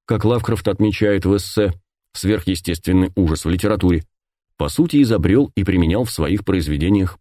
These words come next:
По. В том числе поддержание единого настроя и достижение единого впечатления в рассказе, а также сокращение совпадений до минимального количества. Оставлять нужно лишь те, которые непосредственно влияют на сюжет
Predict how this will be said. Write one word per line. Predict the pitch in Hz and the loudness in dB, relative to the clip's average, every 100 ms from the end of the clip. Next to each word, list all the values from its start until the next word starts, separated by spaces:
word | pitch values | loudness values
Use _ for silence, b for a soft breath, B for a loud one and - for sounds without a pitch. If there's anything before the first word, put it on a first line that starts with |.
| _ | _
По. | 85 65 - _ _ _ _ _ _ _ | 0 0 -4 _ _ _ _ _ _ _
В | - | -4
том | 139 120 | 0 0
числе | 117 - 107 | -2 0 0
поддержание | 104 95 92 98 90 92 92 | 0 0 2 0 2 2 2
единого | 90 98 87 80 69 | 2 0 2 0 0
настроя | 71 - - 147 156 | -4 -4 0 2 2
и | 139 160 | 0 0
достижение | 147 127 110 90 117 113 107 | 0 0 -2 0 2 2 2
единого | 82 85 131 123 110 | 0 2 2 2 0
впечатления | - 90 85 92 107 107 | -4 -6 -2 0 2 2
в | |
рассказе, | 98 90 - 85 78 80 - _ _ _ _ | 0 -4 -4 -4 -2 -4 -6 _ _ _ _
а | 92 | -4
также | 120 117 104 | -2 0 0
сокращение | 104 107 104 - 113 101 | -2 -2 -2 0 0 2
совпадений | 104 90 95 98 104 | 0 -2 0 2 2
до | 92 107 | 2 2
минимального | 107 113 104 95 104 | 4 2 4 2 2
количества. | 107 131 226 - - - 67 - _ _ _ - | 0 0 0 -2 -8 -6 -8 -8 _ _ _ -8
Оставлять | 80 - 69 87 120 | -6 -4 -2 -2 -2
нужно | 87 101 87 | 0 0 0
лишь | 90 95 - | 0 -2 -2
те, | 101 120 73 | 0 0 -2
которые | - 78 95 90 | -6 -4 -2 2
непосредственно | 95 82 - 92 139 - 113 113 | 0 0 -4 -2 -2 -2 0 2
влияют | 95 90 87 92 | 2 0 0 0
на | 87 87 | 0 -2
сюжет | 82 80 120 | 0 0 0